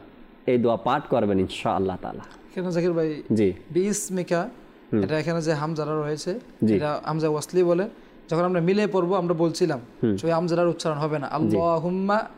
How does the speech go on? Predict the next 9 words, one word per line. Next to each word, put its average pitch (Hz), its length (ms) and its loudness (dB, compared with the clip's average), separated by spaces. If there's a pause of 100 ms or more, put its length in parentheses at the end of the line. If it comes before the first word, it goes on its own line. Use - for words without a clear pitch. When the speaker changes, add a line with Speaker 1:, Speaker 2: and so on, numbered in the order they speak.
(140)
Speaker 2:
বিসমিকা, 165 640 -4 (120)
Speaker 1:
হুম। 110 220 2
Speaker 2:
হামজারা 175 420 0 (180)
উচ্চারণ 156 240 -4
হবে 147 220 -4
না। 139 100 -6
আল্লাহুম্মা 180 1160 2 (460)
বিসমিকা 220 760 -2 (160)
আমুতু 214 680 -2